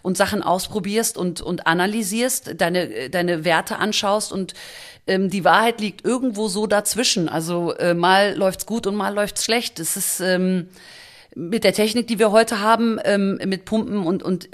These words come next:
und Sensoren und so schon um einiges einfacher geworden. Also wir kennen ja noch die Zeit irgendwie mit, mit, mit, äh, Pen und, und Blutzuckermessgerät, wo du eine Minute auf dein, dein, dein Ergebnis gewartet hast und einen riesen Tropfen abgegeben hast und irgendwie,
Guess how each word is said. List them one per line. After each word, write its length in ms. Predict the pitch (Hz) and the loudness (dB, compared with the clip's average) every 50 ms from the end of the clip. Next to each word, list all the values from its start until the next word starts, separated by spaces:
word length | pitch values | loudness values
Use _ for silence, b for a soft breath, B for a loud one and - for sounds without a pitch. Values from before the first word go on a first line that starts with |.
| - - - | -16 -12 -8
und 200 | 139 185 170 180 | -6 -6 -4 0
Sensoren 500 | 185 180 185 175 156 190 220 233 233 214 | 0 2 2 2 2 2 4 4 4 2
und 120 | 196 185 | 0 0
so 160 | - 214 214 | -2 -2 -2
schon 180 | - - 196 190 | -2 -2 -2 -2
um 100 | 175 147 | -2 0
einiges 460 | - 160 214 247 247 220 202 196 - | 0 0 2 2 0 0 -2 -2 -2
einfacher 480 | - 127 196 226 220 - 175 151 156 147 | 0 0 0 0 -2 -6 -8 -8 -6 -4
geworden. 240 | 151 147 151 156 | -2 0 0 0
Also 140 | 170 165 160 | 0 0 -2
wir 100 | 190 185 | -2 -2
kennen 220 | - 202 226 262 277 | 0 2 2 4 4
ja 80 | 226 | 2
noch 120 | 202 208 139 | 2 0 0
die 140 | - 240 | -2 -6
Zeit 340 | - - - 233 247 294 - | -4 -2 -2 0 -2 -2 -2
irgendwie 220 | - 262 247 247 214 | -4 -4 -2 -2 -2
mit, 220 | 208 196 196 - B B B B B B B B B | -4 -6 -8 -12 B B B B B B B B B
mit, 260 | B 202 196 - - | B -6 -4 -4 -2
mit, 340 | 196 190 185 190 - - - | 0 0 0 -2 -4 -4 -2
äh, 220 | - 185 180 - - | 0 2 2 0 0
Pen 400 | - - - 202 214 233 254 254 | -2 0 2 2 4 2 2 0
und, 240 | - 202 202 190 | 0 -2 -4 -2
und 180 | - 185 175 180 | -4 -6 -6 -4
Blutzuckermessgerät, 960 | - 202 196 - - - 208 196 185 180 175 175 - - 214 233 247 240 208 | -6 -6 -6 -4 -4 -2 0 0 2 2 0 0 -2 -4 -2 -2 -2 -2 -2
wo 40 | 202 | -2
du 100 | 190 - | -2 0
eine 260 | - 175 202 214 214 | 2 0 2 2 0
Minute 340 | 208 190 208 233 226 226 185 | 0 0 0 -2 -2 -2 -2
auf 100 | 180 - | -2 0
dein, 440 | - 190 180 180 180 175 165 139 - | 0 0 0 0 0 -2 -4 -4 -2
dein, 320 | - 170 165 170 165 165 | 0 0 0 0 -2 -2
dein 160 | - 170 170 | -2 -2 0
Ergebnis 460 | 139 160 160 175 - - - 294 - - | 0 0 0 -2 -4 -4 -6 -8 -6 -4
gewartet 440 | 180 131 147 135 139 - 151 - | -4 -2 -2 -2 -2 -4 -8 -8
hast 180 | 165 180 180 - | -6 -6 -6 -4
und 80 | 175 165 | -4 -4
einen 100 | 175 175 | -4 -2
riesen 360 | 170 208 254 320 320 285 277 | -2 0 0 0 0 0 0
Tropfen 380 | 277 - 233 233 - - 269 | 2 0 0 0 0 -4 -2
abgegeben 560 | 285 - - - 180 151 156 156 156 147 147 147 | -2 -4 -6 -6 -8 -4 -2 -2 -2 -2 -2 -2
hast 240 | 160 214 - - | -2 -4 -4 -6
und 160 | 202 156 - - | -10 -10 -8 -8
irgendwie, 300 | 214 196 190 208 185 | -6 -6 -6 -8 -10